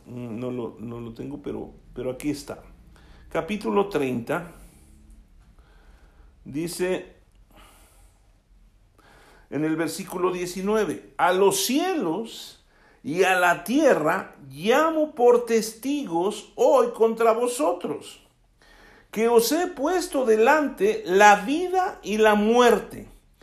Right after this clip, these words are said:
la bendición y la maldición". Y luego dice: "Escoge, pues, la vida para que vivas tú y tu descendencia, amando a tu Dios,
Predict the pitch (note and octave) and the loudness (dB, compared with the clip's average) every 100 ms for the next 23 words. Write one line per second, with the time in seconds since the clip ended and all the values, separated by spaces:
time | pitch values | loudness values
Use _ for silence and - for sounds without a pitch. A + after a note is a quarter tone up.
0 | _ - _ D3 E3 F3 F3 F4 F#4 E4 | _ -20 _ 2 6 6 4 2 0 -4
1 | - F#3+ G3+ A#3 B3+ - F#3+ G#3 G#3+ G#3+ | -4 -2 0 0 -2 -8 -4 2 4 4
2 | G#3+ G#3 G#3+ G3+ A#3 B3 A#3 D3+ C#3 F3+ | 2 0 -4 -8 -4 -2 0 -2 -6 0
3 | A3+ B3+ A3 G#3 - - _ G3 C4 B3 | 0 0 -2 -2 -4 -14 _ 0 2 2
4 | - - - G4+ G#4 G4+ - F4 F4 - | 0 -6 6 10 10 8 4 -4 -4 2
5 | F#4+ G#4 E4 - - - - - _ _ | 4 6 2 -2 -8 -12 -12 -14 _ _
6 | _ _ - G#3 A3 A3+ G#3+ A3 F#4+ E4+ | _ _ -4 4 6 6 4 0 2 2
7 | D#3+ D#3+ A#3+ - _ _ _ _ _ F#3+ | 2 0 -2 -10 _ _ _ _ _ 0
8 | G3+ G3 - G3 A3 C#4 B3+ - - - | 2 0 4 4 4 4 4 2 -2 0
9 | D4+ C#4+ C4+ - - _ _ - A#3+ G3+ | 2 4 2 -4 -16 _ _ -6 -6 -4
10 | B3+ A3+ A3+ A3 A#3+ A3+ B3+ D4 C#4+ C#4+ | -2 4 4 4 0 2 2 2 0 -2
11 | A3+ E3+ B2 - _ _ _ _ _ - | -2 -2 -4 -12 _ _ _ _ _ -20
12 | - - - G3+ G3+ C4 F#4 F4 D4+ A#3+ | -20 -10 4 6 8 6 4 4 4 4
13 | F#3+ F3 G3 A#3 D#4 - - - | 0 -4 2 4 4 0 -12 -20